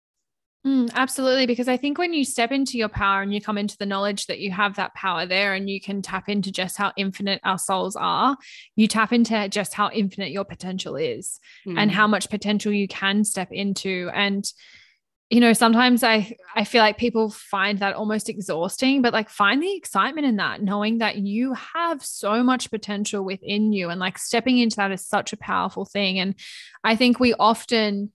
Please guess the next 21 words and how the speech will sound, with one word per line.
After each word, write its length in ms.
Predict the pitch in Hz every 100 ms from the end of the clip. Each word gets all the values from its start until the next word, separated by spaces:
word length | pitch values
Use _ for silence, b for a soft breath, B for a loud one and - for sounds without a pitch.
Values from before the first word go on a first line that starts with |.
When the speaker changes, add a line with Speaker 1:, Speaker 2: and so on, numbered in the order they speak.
| _ _ _ _ _ _ 220
Speaker 1:
will 180 | 226
tell 320 | 220 - 220 247
ourselves 760 | 254 226 - 190 190 190 185
that 220 | 190 180
we're 140 | 202 190
happy 460 | 170 202 190 196
in 120 | 190 190
a 60 |
certain 640 | - 196 185 165 190 196 - -
situation 720 | - - 220 202 196 - 196
because 520 | 202 - 208 208 208
we're 100 | 202
not 160 | 196 190
allowing 420 | 190 185 190 185
ourselves 600 | 190 - 190 180 196 -
to 200 | - 190
dream 540 | 190 - 190 214 113
big, 400 | 196 202 170 190
to 120 | - 196
go 260 | 196 185
big. 480 | 185 185 147 107